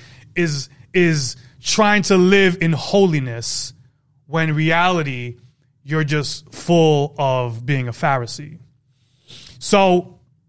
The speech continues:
that's the second one. And the third one is that your altar must be saving.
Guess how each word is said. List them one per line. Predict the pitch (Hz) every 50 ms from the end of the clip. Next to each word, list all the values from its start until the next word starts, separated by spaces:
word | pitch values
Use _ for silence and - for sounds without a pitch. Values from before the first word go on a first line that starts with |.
| _ _ _ _ _ _ _ _ _ _ _ _ _ _ _ _ _ _ _ _ _
that's | 139 123 175 180 190 - -
the | 180 147
second | - 208 202 190 185 165 147
one. | 143 147 143 147 147
And | 143 147 147
the | 143
third | - - 190 190 202 214 190 170
one | 147 147 143 143 156
is | 156 156 147 135
that | 127 156 147 139
your | 143 151 170 156
altar | 160 170 185 208 208 - - 165 156 143 135 135 131 - - - _ _ _ _ _ _ _ _ _ _ _ _ _ _ _ _ _ _ _ _ _ _ _ _ _ _ _ -
must | 147 160 156 151 - 143
be | 127 147 139
saving. | 113 - - - 165 165 156 131 127 110 98 95 92